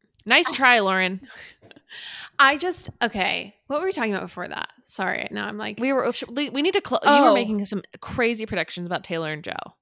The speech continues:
Speaker 2: Oh, yeah, yeah, yeah. Okay, you know what? And I don't know if she'll have a baby with a surrogate. I think it would be a smart move because I do think that when you're, when you're a celebrity like that,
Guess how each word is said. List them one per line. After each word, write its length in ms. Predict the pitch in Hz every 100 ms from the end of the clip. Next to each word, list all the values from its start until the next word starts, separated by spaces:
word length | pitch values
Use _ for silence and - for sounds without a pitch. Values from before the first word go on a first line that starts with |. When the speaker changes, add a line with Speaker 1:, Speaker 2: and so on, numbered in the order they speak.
| _ _ _ _ _ _ _ - - -
Speaker 2:
Oh, 140 | 254
yeah, 180 | 240 202
yeah, 120 | 180
yeah. 400 | 180 190 - -
Okay, 260 | 254 254 104
you 80 | 311
know 80 | 330
what? 160 | 311 -
And 140 | 302
I 140 | 311
don't 120 | 339 370
know 80 | 240
if 60 |
she'll 160 | 214 214
have 160 | 196
a 60 | 196
baby 340 | 180 175 180
with 140 | 185 185
a 40 |
surrogate. 360 | 170 185 180 196
I 80 | 208
think 160 | 226 247
it 40 |
would 80 | 277
be 80 | 254
a 60 |
smart 340 | 214 214 190 180
move 360 | 170 175 220
because 240 | 214 208 202
I 80 | 202 -
do 260 | 214 208
think 380 | 208 202 185 180
that 260 | 185 180 175
when 140 | 185
you're, 220 | 180 185 -
when 200 | 196 190
you're 100 | 185
a 40 |
celebrity 420 | 185 202 196 208 202
like 240 | 202 202
that, 460 | 208 196 202 202